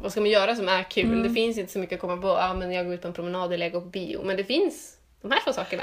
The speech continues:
Speaker 2: Ja, men och
Speaker 1: också.
Speaker 2: jag tänker, för det där du gjorde, det var kanske lite så här större projekt, så det kanske är min helggrej,
Speaker 1: Ja,
Speaker 2: så här.
Speaker 1: faktiskt.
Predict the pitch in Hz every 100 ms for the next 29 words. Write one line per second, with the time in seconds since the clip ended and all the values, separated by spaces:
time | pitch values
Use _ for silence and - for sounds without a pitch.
0 | - 214 269 277 254 254 254 262 285 233
1 | 214 - 254 240 233 247 269 285 254 214
2 | 185 190 220 226 208 202 185 196 - 160
3 | 170 - 185 175 180 214 226 - 208 226
4 | 220 185 165 185 220 170 170 175 196 214
5 | 202 196 240 220 180 208 - -